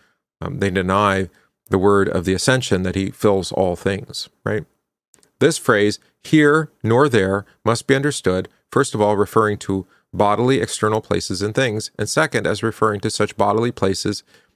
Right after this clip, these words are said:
as are particularly prescribed by false prophets for others as necessary for salvation, instead of permitting freedom in regard to such things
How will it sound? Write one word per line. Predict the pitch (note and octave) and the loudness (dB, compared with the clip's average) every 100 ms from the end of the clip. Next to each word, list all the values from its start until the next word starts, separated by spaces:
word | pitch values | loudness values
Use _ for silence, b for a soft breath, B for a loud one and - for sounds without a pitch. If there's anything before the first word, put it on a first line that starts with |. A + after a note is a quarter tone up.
| b | b
as | G2+ F#2+ | -2 0
are | G2 | 0
particularly | - G#2 C3+ - C#3+ | 0 -4 -2 0 -2
prescribed | C3+ C#3 - - F2+ | 0 -4 -2 -2 -4
by | - F#2+ | -4 -4
false | - G#2 | -2 -2
prophets | - - D#3+ - - | 0 0 0 -2 -8
for | - G#2+ | -4 0
others | C3+ F2 - - B B | 0 0 -6 -10 B B
as | G#2+ G#2 | -4 0
necessary | A#2 - G#2+ - F#2+ | -2 -2 -4 -4 -4
for | - | -4
salvation, | G#2 G#2+ A2 C3 - - - _ _ _ _ _ | -4 -4 -2 -2 -4 -12 -18 _ _ _ _ _
instead | - - A2+ | -6 0 0
of | G#2+ | 2
permitting | - G#2+ G#2+ G2+ | 0 0 0 -2
freedom | - D3 A2 G2 | 0 2 2 0
in | F#2+ | -2
regard | F#2 F#2+ F#2+ | 0 0 -2
to | |
such | F#2+ - - | -4 -4 -6
things | - G2 F#2+ | -6 -6 -8